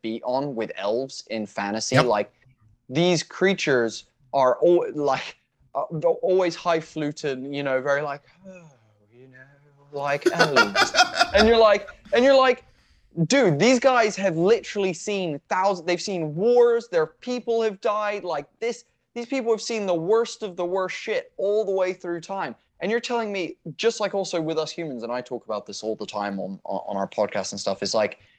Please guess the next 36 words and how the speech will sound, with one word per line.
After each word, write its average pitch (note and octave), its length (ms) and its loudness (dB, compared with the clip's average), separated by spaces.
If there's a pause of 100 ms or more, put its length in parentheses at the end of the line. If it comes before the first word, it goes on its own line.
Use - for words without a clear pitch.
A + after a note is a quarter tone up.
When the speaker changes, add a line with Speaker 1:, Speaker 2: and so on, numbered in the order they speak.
(220)
Speaker 1:
as D3 240 0
we D#3 140 4
get B2 200 2
older, A#2+ 440 4 (440)
time C#3+ 440 0
perception A#2+ 840 -4
gets A#2 200 -2
shorter. A#2+ 380 2
So A2 220 -4
days C#3 420 0
feel B2+ 300 -6
shorter, A#2 540 0 (220)
years C#3+ 440 2
feel B2+ 260 -2
shorter. A#2+ 480 0
You - 280 -10
know, - 20 0
that's C3+ 100 -4
why C#3+ 220 4
as C3+ 140 0
a C3 60 -6 (200)
child, C#3 460 0 (340)
you C#3 60 -6
know, B2 180 -2 (400)
waiting D3 500 0
in C#3 80 -6
a B2+ 60 -4
line C#3+ 360 -2
for C3 200 -10
an A#2 40 -12
hour G#2 240 -10
feels C#3 320 -2
like A#2+ 140 -2
a - 60 -8
fucking B2+ 480 -2
lifetime, G#2+ 680 -6